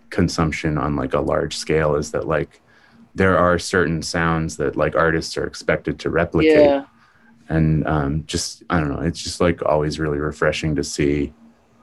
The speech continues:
Speaker 1: artists trying to, like, eschew those, like, what's expected of
Speaker 2: Yeah,
Speaker 1: them
Speaker 2: yeah.
Speaker 1: in a mainstream sense.
Speaker 2: Yeah, just by being themselves too, like, which is, yeah, hopefully being themselves.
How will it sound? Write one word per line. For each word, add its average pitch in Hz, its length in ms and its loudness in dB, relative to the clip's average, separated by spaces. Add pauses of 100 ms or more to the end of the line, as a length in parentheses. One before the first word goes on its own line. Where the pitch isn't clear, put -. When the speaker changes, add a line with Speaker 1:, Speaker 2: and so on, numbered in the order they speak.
(640)
Speaker 1:
artists 82 460 0
trying 80 340 0
to, 76 360 -2
like, 78 200 -2
eschew 80 680 2
those, 76 640 -2 (640)
like, 87 160 4
what's 90 200 4
expected - 500 -4
of - 60 -4
Speaker 2:
Yeah, 202 140 6
Speaker 1:
them 170 380 4
Speaker 2:
yeah. 180 480 2 (200)
Speaker 1:
in 87 120 4
a 76 60 4
mainstream 73 540 0
sense. - 320 -2
Speaker 2:
Yeah, 220 240 4
just 196 220 0
by 220 120 4
being 220 220 2
themselves 214 600 0
too, 165 320 2
like, 143 380 0 (880)
which 151 180 -6
is, 143 80 0
yeah, 139 280 2 (240)
hopefully 170 380 4
being 131 240 0
themselves. - 460 -10